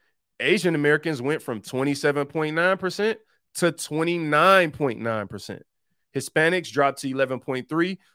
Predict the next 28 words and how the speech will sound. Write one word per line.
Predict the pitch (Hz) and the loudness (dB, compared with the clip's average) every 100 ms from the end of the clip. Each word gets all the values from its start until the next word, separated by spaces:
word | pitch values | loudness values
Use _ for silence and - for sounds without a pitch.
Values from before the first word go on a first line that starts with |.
| _ 139 | _ -2
African | 139 135 135 | -2 -2 -4
Americans | 131 147 180 175 143 | 0 2 2 0 -4
were | 135 123 | -4 -2
fairly | 151 135 127 | 0 0 -2
flat | 120 - 170 202 123 | -6 2 4 4 2
at | 120 | -4
fifteen | 147 139 - 139 127 | -4 -6 -6 -6 -6
point | 131 113 | -6 -6
three | 143 165 | -6 -6
percent, | 165 151 160 165 - | -6 -6 -4 -4 -4
um, | 131 127 117 | -4 -4 -4
whereas | 120 123 120 117 110 | 0 2 2 0 -2
last | 120 127 127 - | 2 2 2 -2
year | 135 123 | -4 -4
or | 127 120 | -4 -6
twenty | - 139 123 | -6 -6 -6
twenty-six | - 120 110 151 - | -8 -8 -8 -10 -10
was | 107 | -8
fifteen | 127 - 117 | -8 -6 -8
point | 104 107 101 | -6 -8 -6
two, | - 196 180 - _ 135 | -2 -2 -4 -16 _ -6
and | 135 | -2
Native | 135 127 | -2 -2
Americans | 120 123 123 120 107 | -4 -2 -2 -4 -6
were | 117 117 117 | -4 -2 0
at | 117 | -2
two | - 123 | -4 -10
percent. | - 107 - 120 | -8 -10 -8 -8